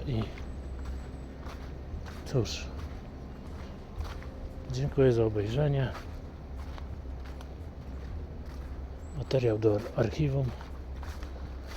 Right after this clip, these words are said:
Ja do domu.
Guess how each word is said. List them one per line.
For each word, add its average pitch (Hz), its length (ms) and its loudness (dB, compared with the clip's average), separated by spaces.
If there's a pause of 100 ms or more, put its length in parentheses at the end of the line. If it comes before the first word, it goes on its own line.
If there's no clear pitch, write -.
(3250)
Ja 147 160 8
do 123 140 8
domu. 120 360 10